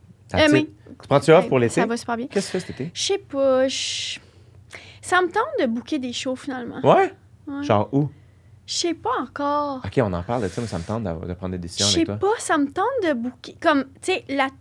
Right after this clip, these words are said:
Speaker 2: pour moi, l'été, la tournée arrêtait, puis c'était
Speaker 1: Ouais.
Speaker 2: plus comme, ok, ouvert à tout, je veux prendre des vacances, vraiment.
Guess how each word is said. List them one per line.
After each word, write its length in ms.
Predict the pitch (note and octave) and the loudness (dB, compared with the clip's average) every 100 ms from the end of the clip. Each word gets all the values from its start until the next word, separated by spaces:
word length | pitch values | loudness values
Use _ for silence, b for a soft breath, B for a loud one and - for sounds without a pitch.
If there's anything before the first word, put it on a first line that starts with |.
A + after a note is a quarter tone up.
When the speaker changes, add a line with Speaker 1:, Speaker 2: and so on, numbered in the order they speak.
| - - - - | -20 -20 -20 -20
Speaker 2:
pour 120 | - | -2
moi, 100 | C#4+ G#4 | 2 2
l'été, 220 | E4+ F4 | 2 0
la 120 | C4 | 0
tournée 260 | B3+ C4 C#4+ | -2 -2 0
arrêtait, 520 | D#4+ C#4+ C#4 D#4 F4 | 2 0 0 0 0
puis 100 | F4+ - | -2 -2
c'était 100 | C4+ | -2
Speaker 1:
Ouais. 80 | A3+ | 0
Speaker 2:
plus 160 | G#3 | -4
comme, 440 | - C#4+ A#3 G3+ G#3+ - - - A#3+ | 0 0 0 -4 -10 -20 -20 -10 -8
ok, 180 | B3+ C4 C#4 | -6 -2 0
ouvert 340 | C4 B3 C4 | 4 4 4
à 80 | A3+ | -2
tout, 380 | A3 - C#4 F4 | -4 0 2 4
je 140 | C4+ B3 | 2 2
veux 100 | B3+ | 0
prendre 280 | - C4+ | 0 0
des 100 | B3+ | 0
vacances, 480 | A#3+ A#3 B3+ A#3+ C4 | 0 -4 -2 -2 -4
vraiment. 560 | B3+ A#3+ B3 D4+ D4+ | -6 -6 0 4 4